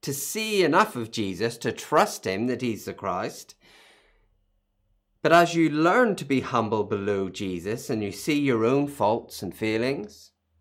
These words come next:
something you messed up, a way that you have been that is wrong,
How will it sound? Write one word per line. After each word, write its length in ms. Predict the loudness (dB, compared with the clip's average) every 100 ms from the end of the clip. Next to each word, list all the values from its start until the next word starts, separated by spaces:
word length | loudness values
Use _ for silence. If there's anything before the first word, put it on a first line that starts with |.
| _ _ _ _ _ _ _
something 540 | -10 -2 -2 0 -2
you 120 | 0 0
messed 320 | 0 -2 0
up, 340 | 0 -2 -12 -20 _ _ _ _ _ _ -8
a 80 | 0
way 260 | 4 4 4
that 120 | 0
you 200 | 0 -2
have 240 | -2 -2
been 260 | 0 2 2
that 140 | 0
is 160 | -2 -4
wrong, 480 | -2 0 -2 -6